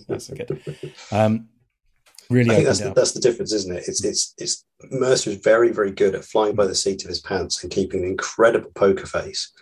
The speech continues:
Speaker 2: that, you know, you always kind of wonder, did you make that up on the spot?
Speaker 1: Mm.
Speaker 2: Or did you,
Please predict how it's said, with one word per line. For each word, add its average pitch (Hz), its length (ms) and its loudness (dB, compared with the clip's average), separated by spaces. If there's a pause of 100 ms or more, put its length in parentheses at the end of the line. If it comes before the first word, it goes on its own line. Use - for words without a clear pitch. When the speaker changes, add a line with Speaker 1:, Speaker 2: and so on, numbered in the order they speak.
(540)
Speaker 2:
that, 98 220 4
you 117 80 8
know, 98 80 6
you 101 440 0
always 117 300 8
kind 98 220 4
of 92 80 2
wonder, 92 360 4
did 92 220 -4
you - 60 -8
make 87 200 -6
that 82 100 -6
up 78 140 -10
on 80 60 -8
the - 80 -6
spot? - 480 4
Speaker 1:
Mm. 107 120 -4
Speaker 2:
Or 87 100 -4
did - 240 -6
you, 87 420 -2